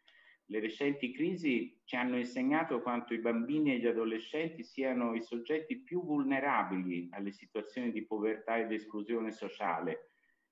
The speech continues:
Si tratta di fenomeni che determinano anche nell'orizzonte intergenerazionale una catena di svantaggi in termini di più alto rischio di abbandono scolastico, più basso accesso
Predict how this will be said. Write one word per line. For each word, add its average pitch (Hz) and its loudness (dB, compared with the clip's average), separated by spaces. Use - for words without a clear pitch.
Si - -12
tratta 143 2
di 120 0
fenomeni 107 2
che 120 -2
determinano 104 0
anche 180 2
nell'orizzonte 117 2
intergenerazionale 110 -2
una 113 -6
catena 127 0
di 113 -2
svantaggi 131 -2
in 113 -6
termini 123 0
di 110 -4
più 120 0
alto 117 2
rischio 113 -2
di 104 0
abbandono 107 0
scolastico, 107 0
più 117 -6
basso 120 0
accesso 123 0